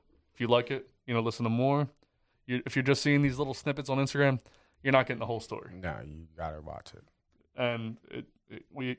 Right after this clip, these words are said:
Speaker 1: we get fun, I get drunk, and <laughs> Tremaine does eat some.
Speaker 2: I, I didn't do nothing, so I don't even
Speaker 1: Wh-,
Speaker 2: make
Speaker 1: what did you eat, though? What do you eat?
Speaker 2: The fuck you mean what I eat?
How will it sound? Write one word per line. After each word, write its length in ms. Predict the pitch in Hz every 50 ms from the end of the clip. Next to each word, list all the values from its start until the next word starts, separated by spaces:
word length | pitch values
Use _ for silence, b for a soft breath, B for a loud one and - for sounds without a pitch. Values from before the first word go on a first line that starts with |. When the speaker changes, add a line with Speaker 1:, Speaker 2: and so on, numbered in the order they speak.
| _
Speaker 1:
we 100 | - 131
get 120 | 127 120 117
fun, 240 | - 139 135 135 131
I 100 | 123 123
get 140 | 123 123
drunk, 300 | 120 127 127 127 123 120 -
and 400 | 120 110 110 110 110 110 107 - B B B B B B B B
<laughs> 420 | B B B B B _ _ _ -
Tremaine 320 | - 123 117 113 113 113
does 420 | 110 110 110 110 107 104 - - - _ _ _ _ _ _ _ _ _
eat 220 | - 117 117 120 - _ _ _ _ _ _ _ _ _ _
some. 500 | - - 131 117 117 117 117 117 113 107 - - - - _ _ _ _ _ _ _ _ _ _ _ _ - - _ _ _
Speaker 2:
I, 80 | - 78 - _
I 80 | 117 139
didn't 240 | 175 202 180 120
do 140 | 92 113 143
nothing, 340 | 139 107 123 143 110 87 85
so 160 | - - 104
I 60 | 123
don't 100 | 135 135
even 120 | 127 117 113
Speaker 1:
Wh-, 40 | 113
Speaker 2:
make 80 | 113
Speaker 1:
what 60 | 175
did 160 | 190 196 156 175
you 100 | 190 196
eat, 220 | 175 127 - -
though? 220 | 127 117 117 117
What 100 | 127 139
do 40 | 156
you 100 | 160 151 135
eat? 160 | 117 - - _ - _ _ _ _ _ _ -
Speaker 2:
The 80 | 143 165
fuck 260 | - 220 196 151 -
you 60 | 185
mean 140 | 202 226 220
what 120 | 185 143
I 160 | 117 98 87
eat? 260 | 73 87 90 85 80